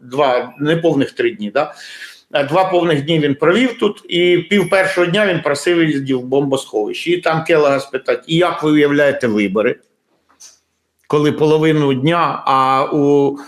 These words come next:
от сьогодні там на Київ прилетіло найбільше за війну двісті шістдесят сім, ну, на Україну, взагалі в Україну,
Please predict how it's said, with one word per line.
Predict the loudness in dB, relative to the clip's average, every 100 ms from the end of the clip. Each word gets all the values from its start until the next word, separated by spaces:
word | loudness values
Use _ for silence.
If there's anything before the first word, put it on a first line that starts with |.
| -20 -20 _
от | -2 -2
сьогодні | 2 2 2 0
там | 0 -2 -2
на | -2
Київ | 0 2 2 0
прилетіло | 0 2 2 2 2
найбільше | 2 0 0 -2 0 0
за | 0
війну | 2 2 2
двісті | 2 0 -2 -6
шістдесят | -2 -4 -2 -4
сім, | -2 -2 -2 -2 -10 _
ну, | 0
на | 2 2
Україну, | 0 0 0 0
взагалі | -2 -2 0 0
в | -2
Україну, | -2 0 0 -2